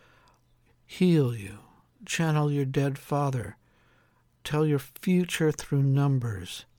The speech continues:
the Enneagram, or tarot cards," it's still all about me.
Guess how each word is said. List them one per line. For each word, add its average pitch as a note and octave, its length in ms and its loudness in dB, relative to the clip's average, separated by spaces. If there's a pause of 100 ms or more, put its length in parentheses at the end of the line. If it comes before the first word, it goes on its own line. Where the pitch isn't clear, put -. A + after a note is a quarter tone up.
the C3 120 -2
Enneagram, B2+ 880 0
or C3 120 -6
tarot D#3 420 -2
cards," G#2+ 580 -10 (720)
it's C#3+ 160 0
still G3 320 2
all C#3 240 0
about C#3 340 0
me. C3 540 0